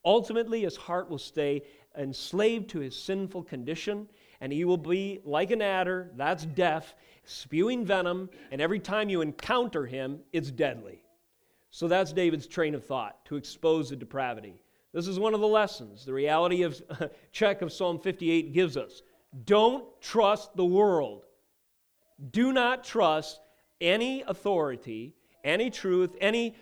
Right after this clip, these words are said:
opinion that exalts itself above the knowledge of Christ, even if it sounds on the surface like a good idea, even if it's in great packaging, shiny labels, even if it's popular, even if it's promoted by significant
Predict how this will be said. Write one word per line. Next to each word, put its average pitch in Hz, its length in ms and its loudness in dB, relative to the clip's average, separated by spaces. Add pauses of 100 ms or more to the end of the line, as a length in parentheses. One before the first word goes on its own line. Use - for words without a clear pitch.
opinion 226 640 0 (120)
that 175 160 4
exalts 185 460 0
itself 170 380 0
above 165 260 0
the 208 80 -6
knowledge 151 360 -4
of 196 120 -8
Christ, 226 360 -6
even 165 200 -6
if 190 100 -8
it 233 140 -6
sounds 151 300 -4
on 175 40 -10
the 170 80 -10
surface 156 400 -4 (220)
like 170 180 2
a 165 80 0
good 165 160 -2
idea, 165 360 -2
even 185 320 -2
if 214 120 -4
it's 202 220 0
in 180 280 0 (320)
great 185 440 0
packaging, 147 640 -4
shiny 160 460 -2
labels, 156 460 0 (280)
even 156 260 0
if 165 120 -4
it's 196 180 -6
popular, 175 580 -8 (280)
even 202 200 2
if 233 140 -2
it's 214 140 0
promoted 180 560 -2
by 135 100 -4
significant 160 800 -8